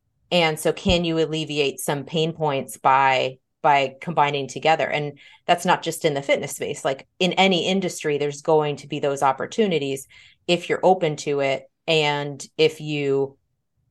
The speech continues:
like, have that egoless approach to your business.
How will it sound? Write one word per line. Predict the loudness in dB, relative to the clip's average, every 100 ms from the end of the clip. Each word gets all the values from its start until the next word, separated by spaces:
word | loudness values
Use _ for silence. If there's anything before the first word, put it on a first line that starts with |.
| _
like, | -8 -8 -2
have | 4 4 6
that | 4 2
egoless | -4 -4 -4 -4 -6
approach | -4 -2 -2 -6
to | -10
your | -6 -6
business. | -6 -8 -10 -14 -18